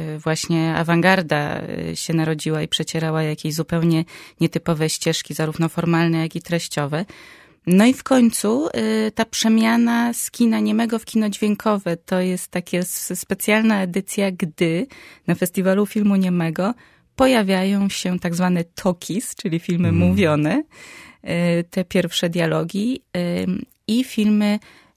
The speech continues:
Speaker 1: ym, z oryginalną muzyką, która, która wtedy,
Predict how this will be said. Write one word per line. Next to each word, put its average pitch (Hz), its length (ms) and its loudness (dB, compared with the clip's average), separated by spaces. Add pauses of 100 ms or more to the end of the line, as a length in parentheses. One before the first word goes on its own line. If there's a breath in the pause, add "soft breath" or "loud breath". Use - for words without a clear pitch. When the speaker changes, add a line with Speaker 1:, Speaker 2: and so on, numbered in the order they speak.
(800)
Speaker 1:
ym, 180 220 0
z - 220 -6
oryginalną 180 840 2
muzyką, 160 680 -2
która, 151 440 -6
która 151 360 -6
wtedy, 147 520 -4